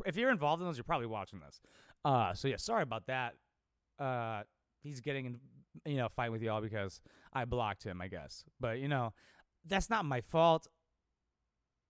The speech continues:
But I, I just don't like that you guys have to go through him, like, uh, I guess, harassing you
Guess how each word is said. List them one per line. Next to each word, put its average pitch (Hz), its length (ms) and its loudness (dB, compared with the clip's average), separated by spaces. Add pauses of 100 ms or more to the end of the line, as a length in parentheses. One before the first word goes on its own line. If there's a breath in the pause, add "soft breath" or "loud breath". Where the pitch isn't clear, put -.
(360)
But 151 240 2
I, 147 300 4
I 156 40 2
just 147 220 -2
don't 135 180 2
like 127 180 -2
that 135 80 -4
you 123 140 -4
guys 113 200 -4
have 101 180 -6
to 123 80 -10
go 107 360 -4 (360 soft breath)
through 151 180 0
him, 135 220 -4
like, 110 320 -4 (380 soft breath)
uh, 104 560 -2 (520)
I 190 140 0
guess, 135 260 -2
harassing 107 480 -2
you 101 220 -6